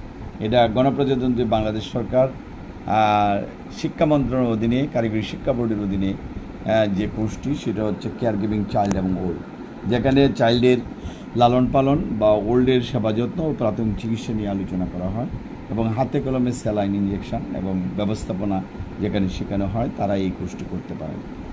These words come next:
এটি বাংলা মিডিয়ামে বই রয়েছে এবং ইংলিশ মিডিয়ামে বই রয়েছে। যারা, আহ, অনেক দিন ধরেই চিন্তা ভাবনা করেন এবং আমাকে প্রশ্ন করেন যে কেয়ার গিভিং কোর্সটি করতে চাই, এটা বোর্ডের অধীনে কিনা, সম্পূর্ণ এটা বোর্ডের অধীনে। যারা করতে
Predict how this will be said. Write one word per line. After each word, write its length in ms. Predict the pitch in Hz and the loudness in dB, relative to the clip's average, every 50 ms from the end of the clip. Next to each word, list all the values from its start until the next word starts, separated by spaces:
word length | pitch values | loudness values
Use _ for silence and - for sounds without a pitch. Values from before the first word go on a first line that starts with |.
| - - - - - - 104 | -12 -12 -10 -8 -4 0 2
এটি 300 | 110 113 113 104 95 120 | 2 4 4 2 2 2
বাংলা 340 | 104 101 117 123 127 131 127 | 4 6 6 6 6 6 6
মিডিয়ামে 340 | 123 123 117 127 127 127 | 6 4 4 4 4 4
বই 200 | 120 113 120 120 | 4 4 2 2
রয়েছে 380 | 123 123 127 127 127 - - 185 | 4 4 4 2 2 0 0 0
এবং 260 | 180 135 123 117 110 | 0 2 2 2 2
ইংলিশ 240 | 107 104 101 101 98 - - | 2 2 0 0 -2 -2 -2
মিডিয়ামে 260 | 98 92 95 95 92 | -2 -2 0 0 -2
বই 200 | 85 85 90 85 85 | -4 -4 -6 -6 -6
রয়েছে। 280 | 85 82 80 - - 80 78 73 | -6 -6 -8 -8 -10 -10 -6 -4
যারা, 360 | 95 98 98 95 95 95 92 - - - - - - - - - - | -2 0 0 0 0 0 -2 -4 -8 -12 -14 -14 -14 -14 -12 -10 -8
আহ, 400 | - 104 101 101 101 101 104 - | -6 -4 -2 -2 -2 -2 -2 0
অনেক 180 | 113 117 117 107 | 2 2 2 4
দিন 140 | 113 123 123 | 4 4 4
ধরেই 160 | 123 123 120 | 6 4 4
চিন্তা 260 | 131 143 120 113 113 | 4 2 2 2 2
ভাবনা 280 | 110 110 107 104 120 107 | 2 0 0 0 0 -2
করেন 300 | - 123 123 143 151 156 | 0 0 2 2 4 4
এবং 220 | 135 110 107 104 | 4 2 2 2
আমাকে 280 | 101 98 98 98 90 92 - - | 2 0 0 0 -2 -6 -6 -4
প্রশ্ন 340 | 107 110 110 - - 123 95 | -4 -4 -4 -4 -6 -6 -4
করেন 260 | 113 120 131 143 156 | -2 0 2 2 2
যে 100 | 131 107 98 - | 2 0 -2 -2
কেয়ার 160 | 110 101 95 | -2 -2 -2
গিভিং 360 | 90 87 95 92 95 92 95 95 - | -2 -2 -2 0 0 0 0 0 -2
কোর্সটি 260 | 95 92 - - - - | -4 -6 -6 -8 -8 -6
করতে 220 | - 101 90 - 98 - - | -6 -6 -4 -4 -6 -4 -2
চাই, 100 | 117 127 | -2 -2
এটা 200 | 69 - 95 95 | -2 -2 -2 -2
বোর্ডের 440 | 87 85 92 92 87 92 92 90 85 | -2 -2 -4 -2 -2 -2 -2 -2 -2
অধীনে 240 | 80 87 85 95 95 - | -2 -2 -2 -2 -2 -2
কিনা, 180 | - 113 117 143 - - - - - - - - - - | -2 -2 -2 -2 -4 -6 -10 -12 -14 -12 -10 -10 -8 -4
সম্পূর্ণ 340 | - 135 127 123 151 160 151 143 | -2 -2 -2 0 0 0 2 2
এটা 180 | 117 104 95 98 | 2 0 0 -2
বোর্ডের 360 | 90 82 90 95 90 92 92 | -4 -2 -2 -2 0 0 0
অধীনে। 420 | 90 87 90 92 90 107 117 147 175 - - - - - - - - - - | 0 0 -2 -2 -2 0 0 0 -2 -2 -6 -10 -12 -12 -12 -12 -10 -6 -2
যারা 200 | 98 107 104 104 98 - | 0 0 0 0 -2 -2
করতে 220 | 110 104 98 113 | -4 -4 -4 -4